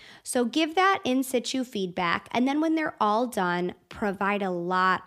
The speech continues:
of positive feedback, a lot of praise, a lot of great jobs. Be positive, be excited. Be excited that your staff member is doing something exactly how you envisioned.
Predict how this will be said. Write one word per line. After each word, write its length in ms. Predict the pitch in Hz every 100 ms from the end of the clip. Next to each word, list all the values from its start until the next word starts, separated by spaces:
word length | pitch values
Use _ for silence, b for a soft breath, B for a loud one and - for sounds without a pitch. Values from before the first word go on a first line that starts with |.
| -
of 220 | 185 -
positive 640 | - - 160 160 - -
feedback, 760 | - - - - - - - - B B B 202
a 60 |
lot 240 | 202 202 240
of 160 | 233
praise, 680 | - 214 208 208 208 202 -
a 60 | 185
lot 200 | 180 180
of 100 | -
great 280 | - - -
jobs. 680 | 226 202 196 196 196 202 - B B _
Be 320 | - 262 294 311
positive, 720 | - 202 202 196 202 196 - -
be 240 | 254 254 -
excited. 840 | 233 - - 202 202 175 - - B B B 226
Be 160 | 226 269
excited 560 | 269 - 269 277 240
that 260 | 208 208 -
your 180 | 202 254
staff 440 | - 214 254 -
member 340 | 202 185 175 -
is 160 | 170
doing 320 | - 214 233
something 460 | 233 180 175 180 180
exactly 720 | 180 - - 170 160 - 180
how 180 | 165 170
you 200 | 170 165
envisioned. 760 | 165 160 - - - - -